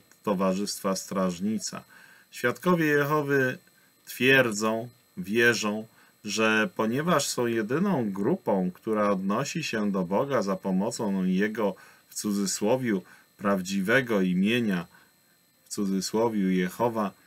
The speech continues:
są jedynymi prawdziwymi wyznawcami Boga. Rzeczywiście wszystkie inne tak zwane wyznania chrześcijańskie są częścią fałszywej, fałszywego chrześcijaństwa natchnionego przez szatana w ich opinii.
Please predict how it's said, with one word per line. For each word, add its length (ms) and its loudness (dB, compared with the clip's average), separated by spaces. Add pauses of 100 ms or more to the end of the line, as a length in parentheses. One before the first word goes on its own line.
(440)
są 300 0
jedynymi 640 0
prawdziwymi 760 -2
wyznawcami 960 0
Boga. 500 -4 (760)
Rzeczywiście 840 0
wszystkie 440 -2
inne 520 -2
tak 220 0
zwane 460 0
wyznania 800 0
chrześcijańskie 880 -4
są 280 -2 (160)
częścią 640 -2
fałszywej, 800 -2 (640)
fałszywego 760 0
chrześcijaństwa 920 0
natchnionego 680 -2
przez 280 -6
szatana 600 0
w 140 -10
ich 160 -12
opinii. 520 -10